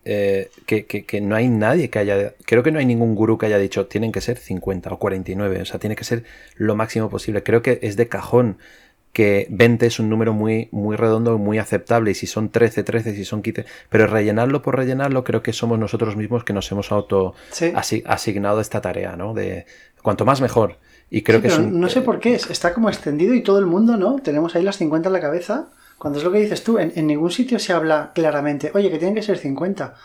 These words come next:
Speaker 2: Igual que, pues, cincuenta es un máximo, igual que en la descripción y en el título te ponen un máximo, pero no vamos ahí a rellenar descripción y título al máximo, ¿no?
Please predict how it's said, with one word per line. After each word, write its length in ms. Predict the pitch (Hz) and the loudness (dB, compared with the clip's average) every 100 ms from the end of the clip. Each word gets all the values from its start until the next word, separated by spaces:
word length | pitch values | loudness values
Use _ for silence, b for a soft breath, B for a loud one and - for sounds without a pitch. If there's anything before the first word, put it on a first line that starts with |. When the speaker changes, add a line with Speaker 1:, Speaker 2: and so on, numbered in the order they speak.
| B B - | B B -8
Speaker 2:
Igual 260 | 143 143 | -2 -2
que, 180 | 139 175 170 B B - | 0 -2 -2 B B -12
pues, 260 | 143 - - | -10 -10 -16
cincuenta 380 | - - 165 165 | -10 -4 -2 -2
es 80 | 175 | -2
un 100 | 170 | 0
máximo, 520 | 165 185 - 196 226 | 0 0 0 2 2
igual 320 | 208 151 151 | 2 2 0
que 80 | 151 | 2
en 80 | 156 | 0
la 60 | 147 | 0
descripción 500 | 143 135 160 156 160 | -2 -6 0 2 4
y 40 | |
en 200 | 160 156 | 2 2
el 140 | 156 151 | 0 0
título 320 | 180 214 214 | 0 2 2
te 100 | 175 | 0
ponen 240 | 151 160 | 0 0
un 100 | 156 | 0
máximo, 380 | 143 147 247 214 | -2 -2 2 2
pero 180 | 147 143 | 2 -2
no 80 | 147 | -2
vamos 260 | 165 175 | -6 -4
ahí 140 | 185 170 | 0 2
a 60 | |
rellenar 460 | 151 147 139 139 135 B B B B - | 2 0 2 0 0 B B B B -6
descripción 400 | 151 143 143 151 | -4 -2 0 0
y 80 | |
título 560 | 139 143 175 147 143 139 | 0 -2 0 0 0 -4
al 200 | - 147 | -2 0
máximo, 560 | 147 143 160 143 139 - _ 156 | 0 -2 -2 -2 -2 -8 _ -6
¿no? 200 | 208 | -6